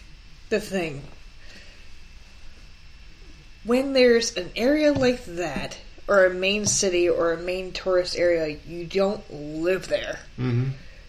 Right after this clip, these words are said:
Speaker 1: For anyone that's looking to move, you know, you don't live there. There's Myrtle Beach. You don't live there.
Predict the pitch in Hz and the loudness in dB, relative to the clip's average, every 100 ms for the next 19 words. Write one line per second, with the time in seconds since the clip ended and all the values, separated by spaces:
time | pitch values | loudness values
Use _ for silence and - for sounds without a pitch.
0 | - - - 226 202 220 214 196 175 190 | -18 -16 0 6 6 6 2 2 0 0
1 | 196 196 185 185 185 175 135 - - - | -4 -4 -6 -2 0 0 -2 -8 -14 -18
2 | - - - - 185 170 170 170 208 208 | -18 -20 -8 -2 -2 -2 -4 2 4 4
3 | - 196 190 190 196 185 156 127 71 - | 2 -2 0 2 2 2 -2 -6 -8 -2
4 | 185 196 202 226 226 202 214 220 156 - | 2 2 4 4 4 2 2 2 2 -2
5 | - - - - - - - - - - | -8 -8 -10 -12 -14 -14 -14 -16 -10 0
6 | 269 285 208 208 202 190 180 190 | 4 4 4 2 2 2 4 4